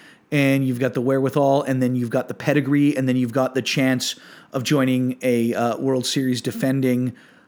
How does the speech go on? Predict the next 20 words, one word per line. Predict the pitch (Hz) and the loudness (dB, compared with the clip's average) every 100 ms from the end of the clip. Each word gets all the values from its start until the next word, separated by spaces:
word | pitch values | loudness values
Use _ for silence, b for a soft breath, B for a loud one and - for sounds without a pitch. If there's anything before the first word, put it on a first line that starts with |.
| B _ | B _
really, | 139 151 147 135 | 2 4 4 2
really | 135 147 127 | 2 2 0
frickin' | - - 175 160 135 131 | -4 -2 -2 0 -2 0
good | 117 151 123 107 b b _ - | 2 2 2 -2 b b _ -8
team. | - 156 170 190 190 b b b b _ _ _ - | 0 2 4 2 -2 b b b b _ _ _ -4
They | 139 | 2
have | 208 151 - - 147 | 2 2 -2 -10 -2
basically | 196 214 - 185 - 165 151 - _ _ _ _ | 2 2 2 0 2 0 0 -4 _ _ _ _
all | 165 185 | 2 4
the | 170 | 4
leverage | 160 147 156 131 139 120 | 4 4 4 4 2 2
when | 131 | 0
it | 127 | -2
comes | - 147 - | -2 -2 0
to | 139 | -2
assembling | - 151 143 135 120 113 B B B | 0 0 0 0 0 -2 B B B
some | - 147 127 | -6 -2 0
vets | 127 110 - | -2 -2 -4
late. | 113 104 80 | -4 -4 -6
So | - 240 240 165 196 269 269 | -2 2 4 4 4 4 0